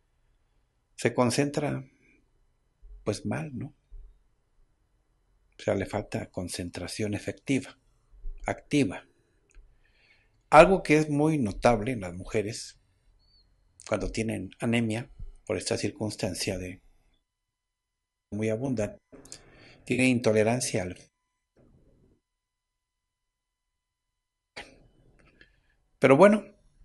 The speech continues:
es lo que estamos viendo, ¿no? Que no soportan el frío, ¿eh? Definitivamente abandonan incluso algunos lugares donde hay mucho frío, no lo disfrutan,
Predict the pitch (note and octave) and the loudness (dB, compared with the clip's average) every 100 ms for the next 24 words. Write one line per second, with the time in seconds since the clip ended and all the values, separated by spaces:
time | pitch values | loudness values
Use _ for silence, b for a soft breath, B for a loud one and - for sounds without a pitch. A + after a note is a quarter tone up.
0 | - - - - A2+ A2+ - A#2 A2+ A2+ | -12 -12 -16 -2 0 0 0 0 0 -2
1 | D#3+ G#2+ F#2 C#3+ - F2+ F2 - - - | -2 -2 -6 -8 -8 -10 -8 -10 -14 -20
2 | _ _ _ _ _ - G2+ - B2+ B2+ | _ _ _ _ _ -10 -10 -8 -8 -8
3 | - A#2 F2 - E3+ C3+ F#2 D#3 - _ | -6 -6 -6 -8 -6 -6 -6 -10 -14 _
4 | _ - F#2+ F#2+ F2+ A#2 G2 B2 C3 G2 | _ -16 -10 -10 -4 -2 -2 -4 -4 -8
5 | F2+ - _ b b b b b b b | -8 -12 _ b b b b b b b
6 | _ _ _ _ _ A2+ G#2 G2+ A#2+ B2+ | _ _ _ _ _ 0 0 0 -2 -4
7 | G2 F#2+ - C3 B2+ - F#2 F#2+ - - | -4 -8 -6 -6 -4 -6 -8 -10 -18 -20
8 | - - - _ _ - - _ _ - | -20 -20 -20 _ _ -20 -20 _ _ -4
9 | G#2 A#2+ A#2 G#2+ A#2+ A#2 G#2 A2 A2+ A#2 | -2 0 0 2 2 0 -2 -4 -4 -2
10 | D3 F3+ F#3 A#2+ A#2+ A#2 A#2 - D3 - | -2 0 0 0 0 0 0 0 0 0
11 | B2 B2 | -4 -8